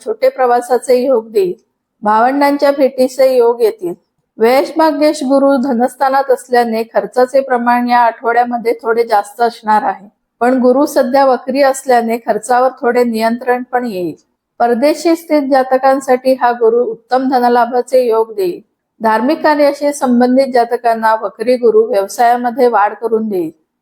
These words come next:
कुटुंबात शुभकार्य घडतील. राशीस्वामी मंगळ चतुर्थ स्थानामध्ये वक्री असल्याने घरातील वातावरण चांगले राहील.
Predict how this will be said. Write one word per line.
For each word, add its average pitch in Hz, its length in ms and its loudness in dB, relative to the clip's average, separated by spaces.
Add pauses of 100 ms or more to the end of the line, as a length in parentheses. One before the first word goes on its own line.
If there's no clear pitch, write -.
(140)
कुटुंबात 277 500 0
शुभकार्य 269 640 0
घडतील. 214 520 -2 (480)
राशीस्वामी 302 680 0
मंगळ 262 380 2
चतुर्थ 254 440 0
स्थानामध्ये 254 760 0
वक्री 247 360 -2
असल्याने 233 560 -2
घरातील 220 500 -2
वातावरण 240 580 0
चांगले 208 420 -4
राहील. 202 300 -2